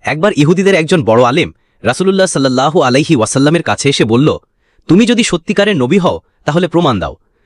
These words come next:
আমরা সদ্য দুই বালককে দাফন করেছি। তুমি যদি আল্লাহর আদেশে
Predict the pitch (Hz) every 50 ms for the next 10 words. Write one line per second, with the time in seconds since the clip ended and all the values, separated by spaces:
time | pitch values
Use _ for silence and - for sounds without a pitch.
0 | _ _ _ _ _ - 113 131 170 214 226 - 220 196 180 190 196 185 208 147
1 | 120 117 139 156 - - 127 113 107 - 160 180 165 135 107 98 - - - -
2 | _ _ _ _ _ _ - - 117 123 156 175 196 180 190 156 120 120 127 147
3 | 147 110 107 131 165 - - 101 -